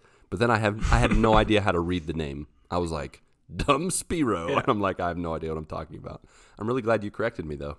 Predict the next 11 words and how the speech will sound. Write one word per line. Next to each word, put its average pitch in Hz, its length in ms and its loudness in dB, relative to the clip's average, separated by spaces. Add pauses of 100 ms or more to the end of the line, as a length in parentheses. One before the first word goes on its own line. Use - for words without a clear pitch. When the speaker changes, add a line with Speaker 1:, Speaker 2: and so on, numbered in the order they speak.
Speaker 1:
I 85 60 -10
wish 92 240 -6
you 90 60 -6
would 90 80 -6
have 80 80 -12
done 82 120 -6
it 78 80 -8
off 73 200 -10
air 82 180 -4
beforehand. - 560 -10 (800)
Speaker 2:
<laughs> - 0 -